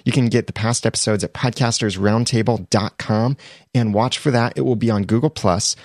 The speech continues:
So follow me on Twitter or on Google Plus for news and announcements. You can follow me on Twitter at the Ramen Noodle. And one last thing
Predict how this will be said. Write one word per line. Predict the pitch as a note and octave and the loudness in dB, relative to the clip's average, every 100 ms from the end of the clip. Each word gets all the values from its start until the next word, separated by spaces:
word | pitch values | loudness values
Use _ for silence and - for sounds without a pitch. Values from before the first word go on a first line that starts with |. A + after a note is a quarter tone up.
| - - | -12 -2
So | A#2+ | -2
follow | G#2+ - C3 D#3 | 0 2 4 2
me | C#3+ A2+ A#2 D#3 _ A2 | 2 0 0 -4 _ 0
on | A2+ B2 | 0 0
Twitter | - G#2 A#2+ - | 2 2 2 0
or | G#2 | 0
on | G#2 A2 | 0 0
Google | G#2 G#2+ | -2 -2
Plus | - F#2 A#2+ - _ _ _ _ _ _ - - | -2 -2 -2 -6 _ _ _ _ _ _ -20 -4
for | A#2 | 0
news | A2 G#2 G#2 G2+ | 2 2 2 0
and | - F#2+ | -2 -2
announcements. | F#2 F#2 - G#2+ - | -2 -4 -2 -2 -2
You | A#2 | -2
can | A2+ | 0
follow | A2+ G#2 | 2 2
me | G2+ | 2
on | G2+ G2+ | 0 -2
Twitter | - F#2+ F#2+ G#2 | 0 0 0 0
at | F#2+ | -2
the | G2+ F2+ G#2 G#2 G#2 - _ - | -2 -2 0 0 -2 -8 _ -4
Ramen | G2 F#2+ G2 G2+ - _ _ - | -2 0 0 -2 -6 _ _ -4
Noodle. | F#2+ F#2+ F2 F#2 - - - - - _ | 0 2 2 0 -4 -14 -20 -20 -20 _
And | C#3+ D3 D#3 D3+ C#3+ - _ _ | 2 4 4 0 -4 -10 _ _
one | A3 A2 B2+ D#3 E3+ - | -6 0 2 2 0 -2
last | A#2+ A2+ G#2 A2+ - - - | -2 0 0 0 -4 -8 -2
thing | A2 G#2+ D3 | 0 0 -2